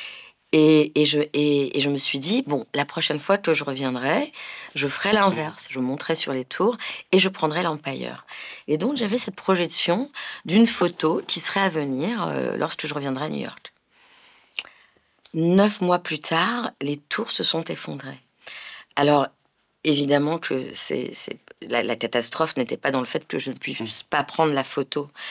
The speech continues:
Je suis retournée à New York plusieurs fois depuis. Mais je crois que c'est la première fois de ma vie où j'ai pris conscience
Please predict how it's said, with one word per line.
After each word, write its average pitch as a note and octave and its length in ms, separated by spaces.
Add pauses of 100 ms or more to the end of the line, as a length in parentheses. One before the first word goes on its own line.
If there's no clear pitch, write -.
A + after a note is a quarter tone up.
(280)
Je B2 60
suis C#3 160
retournée C3+ 340
à C3+ 60
New C3 100
York C#3+ 200
plusieurs C3+ 320
fois - 160
depuis. C3+ 460 (640)
Mais E3 360 (400)
je - 100
crois - 260
que C4+ 60
c'est - 100
la E3 60
première A#3 340
fois - 140
de G#3 80
ma D#3+ 140
vie F3 340 (500)
où D#3 60
j'ai D#3 140
pris - 160
conscience F#3 720